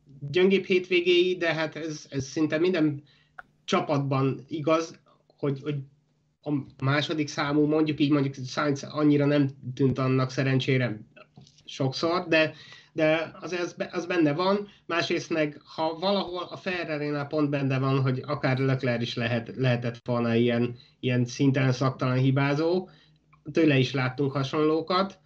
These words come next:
úgyhogy nem, nem tudom, majd, majd kiderül, de ha tényleg Sainz így folytatja, hogy, hogy a tem-, tempó is hiányzik, meg, meg hibázik, meg nem érzi az autót, mert ugye azzal kezdte most a, a szezont, hogy többször is elmondta, hogy egyelőre ő nem, nem érzi ezt a, ezt a Ferrarit.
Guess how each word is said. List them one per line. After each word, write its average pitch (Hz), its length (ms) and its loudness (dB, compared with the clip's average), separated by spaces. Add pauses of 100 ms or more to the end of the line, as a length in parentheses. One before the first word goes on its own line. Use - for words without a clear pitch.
(120)
úgyhogy 147 540 -2 (760)
nem, 143 320 0
nem 190 200 2
tudom, 165 420 -4
majd, 165 360 -4
majd 170 180 -2
kiderül, 131 420 0
de 139 420 -2 (420)
ha 160 200 2
tényleg 185 380 0
Sainz 165 400 -8
így 151 180 -6
folytatja, 139 560 -2
hogy, 127 320 -2 (180)
hogy 127 120 -2
a 123 80 -2
tem-, 139 280 0
tempó 180 300 2
is 127 140 2
hiányzik, 120 440 -2
meg, 120 280 -6 (120)
meg 113 180 -14
hibázik, 143 480 2
meg 139 220 2
nem 156 240 6
érzi 151 260 4
az 143 100 4
autót, 170 520 0 (460)
mert 143 140 2
ugye 147 140 4
azzal 147 240 0
kezdte 139 320 -4
most 139 220 -4
a, 123 360 0
a 120 60 2
szezont, 123 420 0
hogy 120 260 -2
többször 123 280 -4
is 113 100 -4
elmondta, 117 340 0
hogy 113 100 0
egyelőre 113 480 2
ő 110 140 2
nem, 110 320 -2
nem 113 220 -4
érzi 110 280 0
ezt 110 200 -6
a, 113 200 0
ezt 117 200 -6
a 127 40 -4
Ferrarit. 143 600 0